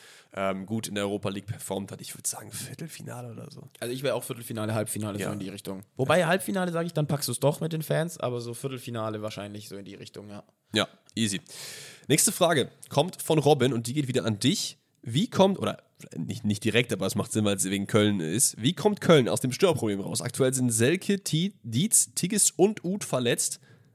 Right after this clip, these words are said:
Speaker 1: Adamian, und hat er geschrieben, zwei Fragezeichen dahinter. Da kann ich gerne noch ein drittes hintermachen. Also ich bin kein Adamian-Fan.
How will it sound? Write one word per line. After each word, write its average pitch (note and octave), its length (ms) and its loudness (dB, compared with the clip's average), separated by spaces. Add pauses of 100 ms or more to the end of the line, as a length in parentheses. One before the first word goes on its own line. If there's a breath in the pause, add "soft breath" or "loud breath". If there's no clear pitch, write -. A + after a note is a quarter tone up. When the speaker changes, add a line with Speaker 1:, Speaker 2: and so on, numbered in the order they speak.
(160 soft breath)
Speaker 1:
Adamian, C#3+ 680 4
und G#2+ 180 0
hat A#2 100 6
er A#2 60 6
geschrieben, A#2 320 0
zwei A2+ 180 2
Fragezeichen G#2+ 460 -2
dahinter. G#2 400 -2 (260 loud breath)
Da - 100 -8
kann B2 160 0
ich A#2+ 120 0
gerne A#2+ 140 4
noch A#2+ 40 6
ein A2+ 80 2
drittes A2+ 200 -2
hintermachen. G2 420 -6
Also G2+ 160 -8
ich A2 100 -6
bin A2 140 -2
kein G#2+ 160 -2
Adamian-Fan. A#2 720 0